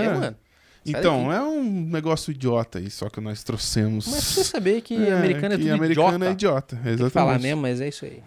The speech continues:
Speaker 2: <laughs> Mas é isso aí, eu acho que a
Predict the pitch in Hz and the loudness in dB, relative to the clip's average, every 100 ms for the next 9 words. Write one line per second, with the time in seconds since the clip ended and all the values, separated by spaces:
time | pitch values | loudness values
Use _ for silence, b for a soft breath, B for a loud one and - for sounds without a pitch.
0 | - 120 107 - 110 b b b - 190 | -18 -18 -20 -20 -20 b b b -4 -2
1 | 254 427 427 453 427 214 180 - 226 214 | 0 -2 -2 -2 0 0 -4 -6 -6 -4
2 | 185 175 - 175 | -6 -10 -8 -4